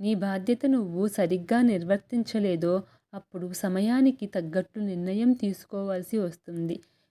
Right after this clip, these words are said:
కానీ ప్రస్తుతానికి ఈ ఇంట్లో ఉండే అర్హతను కోల్పోయారు మీరు. ఈరోజు కొడుకు కోడలికి వారు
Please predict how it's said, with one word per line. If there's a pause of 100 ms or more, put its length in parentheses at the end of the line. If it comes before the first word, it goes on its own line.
(140)
కానీ (160)
ప్రస్తుతానికి
ఈ
ఇంట్లో
ఉండే
అర్హతను
కోల్పోయారు
మీరు. (520)
ఈరోజు (260)
కొడుకు
కోడలికి (240)
వారు